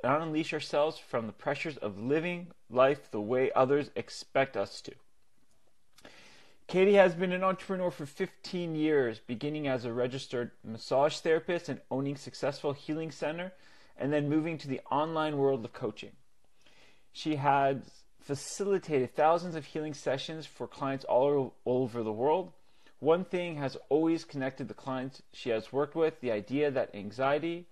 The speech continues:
depression, and dis-ease occurs when we do not live life in the way that feels most authentic. With this realization, her ultimate intention with clients is to always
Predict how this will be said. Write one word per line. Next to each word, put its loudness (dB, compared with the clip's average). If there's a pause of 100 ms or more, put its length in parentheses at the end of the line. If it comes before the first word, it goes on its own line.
(160)
depression, -4
and -10 (120)
dis-ease -4 (600)
occurs 0
when -2
we -2
do -2
not 0
live 0
life 2
in -8
the -4
way 0
that -2
feels -4
most -6
authentic. -6 (1120)
With -2
this 2
realization, 4
her -2
ultimate 4
intention -4
with -10
clients -6 (120)
is -6
to -8
always 0